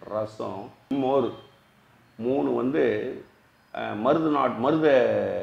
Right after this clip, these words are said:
நிலப்ப-, பரப்பினருடைய உணவுல சேரும். சாம்பார் என்பது பல்சுவை உடையது, காய்கறிகளை போட்டு வேக வச்சு சாப்பிட்றோம்.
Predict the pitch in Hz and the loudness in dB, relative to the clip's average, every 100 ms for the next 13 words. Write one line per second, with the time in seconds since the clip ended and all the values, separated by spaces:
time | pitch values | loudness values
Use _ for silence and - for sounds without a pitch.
0 | 90 - _ _ _ _ 120 127 120 123 | -8 -16 _ _ _ _ 0 2 2 2
1 | 120 - 117 113 117 110 104 104 101 107 | 2 2 0 0 -2 -4 -4 -2 -2 -2
2 | 123 117 104 92 117 110 101 - - _ | -2 -2 -4 -4 -4 -4 -6 -16 -20 _
3 | _ _ _ _ _ - 131 147 151 143 | _ _ _ _ _ 2 4 6 6 6
4 | 127 127 151 139 139 139 151 131 107 98 | 6 0 -2 0 0 0 0 0 0 -4
5 | 87 80 - _ _ _ _ _ 123 123 | -8 -14 -20 _ _ _ _ _ 2 4
6 | 120 107 107 98 107 104 110 117 110 95 | 2 0 -4 -4 -6 -6 -4 -2 -4 -8
7 | - 95 - - - | -12 -12 -12 -18 -20